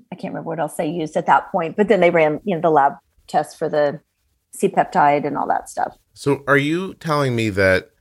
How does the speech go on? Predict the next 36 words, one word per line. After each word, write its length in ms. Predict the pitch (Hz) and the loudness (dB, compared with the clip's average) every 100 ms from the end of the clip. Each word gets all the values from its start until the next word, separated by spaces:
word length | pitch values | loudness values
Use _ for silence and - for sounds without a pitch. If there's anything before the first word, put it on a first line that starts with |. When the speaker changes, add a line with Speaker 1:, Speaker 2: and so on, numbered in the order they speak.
| _ _ _ _ _ _ _ _ _ _ _ _ _ _ _ | _ _ _ _ _ _ _ _ _ _ _ _ _ _ _
Speaker 2:
y-, 80 | - _ | -20 _
you, 280 | 117 110 - _ _ _ - | -6 -6 -8 _ _ _ -12
I, 120 | - - | -8 -2
I, 160 | 110 - | -2 -2
I 60 | 104 | -2
feel 160 | 135 | 2
like 180 | 131 - - | 4 2 -4
what 160 | 104 82 | -2 -2
you 100 | 95 | -2
said 200 | 113 90 | -2 -2
a 40 | |
minute 220 | 90 80 | -2 -2
ago, 120 | 78 78 | -2 0
I 100 | 78 | 0
wanna 180 | 82 | -2
go 120 | 78 80 | -2 0
back 240 | 80 78 | 0 -2
to 180 | - 67 | -4 -6
it, 80 | 67 | -6
which 220 | 90 90 95 | -8 -8 -4
was 320 | 85 82 80 | -2 -2 -4
because 580 | 95 101 85 113 117 - | -4 -4 -2 0 0 0
type 340 | - 110 - | 0 0 0
two 340 | - 113 92 - | -4 -2 -2 -4
can't 340 | - 92 90 - | -2 0 0 -4
impact 560 | 92 - 87 82 - | -6 -2 -2 -2 -4
you 160 | 87 69 | -4 -4
and, 220 | 67 65 - | -6 -10 -12
and, 280 | 76 67 67 - _ - | -12 -10 -12 -16 _ -10
you 80 | 80 | -8
know, 180 | 65 - | -8 -4
kill 220 | - 120 | -2 0
you 200 | 98 80 | 0 -2
in 80 | 73 | -4
the 60 | 69 | -6
moment, 400 | 78 69 50 | -4 -4 -8